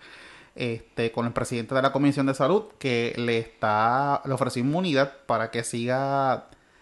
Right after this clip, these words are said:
eh, dando más información y vaya a más grandes escalas, porque todo, todo apunta a que esa persona, si no me equivoco, se llama Idil, esa persona es la que está, todo apunta a que ella fue la que, este, gestionó el, el contrato y todo. Obviamente,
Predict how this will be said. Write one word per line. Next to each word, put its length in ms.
eh, 260
dando 380
más 240
información 680
y 160
vaya 320
a 140
más 320
grandes 320
escalas, 460
porque 320
todo, 480
todo 300
apunta 520
a 100
que 140
esa 220
persona, 480
si 80
no 60
me 80
equivoco, 240
se 140
llama 240
Idil, 280
esa 280
persona 440
es 80
la 180
que 80
está, 960
todo 200
apunta 340
a 60
que 80
ella 140
fue 180
la 120
que, 400
este, 320
gestionó 440
el, 200
el 200
contrato 400
y 20
todo. 260
Obviamente, 880